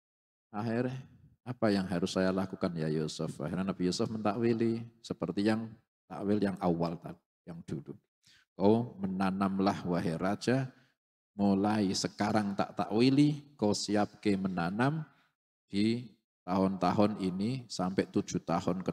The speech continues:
depan. Karena tujuh tahun ini adalah tujuh tahun yang sangat subur.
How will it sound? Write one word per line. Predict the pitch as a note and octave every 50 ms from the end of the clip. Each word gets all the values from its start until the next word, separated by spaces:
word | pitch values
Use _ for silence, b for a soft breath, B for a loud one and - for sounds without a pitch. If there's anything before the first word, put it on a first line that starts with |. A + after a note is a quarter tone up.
| - - D#3
depan. | - - - - - - - -
Karena | - F#2 F2+ G2 G2+ G2+
tujuh | - F#2+ F#2 - - F#2 -
tahun | - E2 F2 - F#2 F#2 F2 F2
ini | F#2+ F#2 F#2 G2+ A2+ B2+
adalah | - G#2+ G#2 - - G2 F#2 G2 G2 -
tujuh | - F2+ - - -
tahun | - E2+ F#2+ G#2 G2 G2+
yang | G2 F#2+ F#2 F2+ F2+
sangat | - - - G#2+ G#2+ G#2 G#2+ G#2 G#2 G#2 G#2 A2+ A2 G#2 _ -
subur. | - - - - A2+ G2+ - _ - - G2 G2 G2+ - - - B1